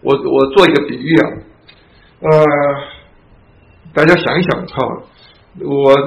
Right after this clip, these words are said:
我这个老大出生的时候啊，我的姊妹啊，呃，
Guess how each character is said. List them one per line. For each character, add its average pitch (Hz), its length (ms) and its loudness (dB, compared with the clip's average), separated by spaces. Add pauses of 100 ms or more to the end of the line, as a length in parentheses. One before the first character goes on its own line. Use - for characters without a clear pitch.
(720)
我 139 280 0
这 175 80 2
个 160 140 6 (560)
老 127 200 0
大 175 180 4
出 165 300 0
生 175 160 2
的 165 120 2
时 113 120 -6
候 143 180 -2
啊， 120 100 2 (380)
我 131 140 0
的 170 160 2
姊 131 120 -6
妹 139 240 0
啊， - 80 -6 (360)
呃， - 80 -12